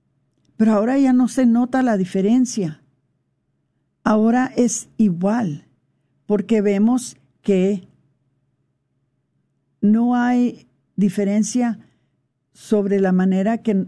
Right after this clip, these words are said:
hablamos, que actuamos y que nos vestimos, los adultos, de los hijos,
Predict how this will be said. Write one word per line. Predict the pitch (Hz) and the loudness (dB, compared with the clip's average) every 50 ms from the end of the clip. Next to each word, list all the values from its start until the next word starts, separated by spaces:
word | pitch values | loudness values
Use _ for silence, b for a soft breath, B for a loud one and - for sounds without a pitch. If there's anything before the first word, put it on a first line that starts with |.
| - - | -6 -4
hablamos, | 170 165 160 156 180 175 175 180 214 226 240 247 226 - - | -4 -2 -2 0 0 0 0 2 2 2 2 0 -2 -4 -6
que | - 185 | -6 -4
actuamos | 156 143 - - 180 185 185 202 220 220 220 - | -6 -6 -6 -6 -4 -2 0 0 -2 -2 -4 -6
y | |
que | - - 175 | -6 -4 -2
nos | 170 170 160 170 | -2 -2 -2 -2
vestimos, | 180 170 - - - 247 240 220 202 - - - _ _ _ - | -4 -6 -4 -2 0 0 0 0 -2 -4 -12 -18 _ _ _ -8
los | - 180 151 - 196 | -6 -6 -4 -2 -2
adultos, | 190 180 196 226 233 214 220 190 180 180 - _ _ _ _ _ _ | -2 -2 0 0 -2 -2 -4 -6 -6 -6 -8 _ _ _ _ _ _
de | - 180 180 | -2 -2 0
los | 165 170 170 165 - 208 | 0 -2 -4 -6 -4 -2
hijos, | 226 214 - - - 175 - - - | -2 -4 -4 -8 -14 -16 -16 -18 -20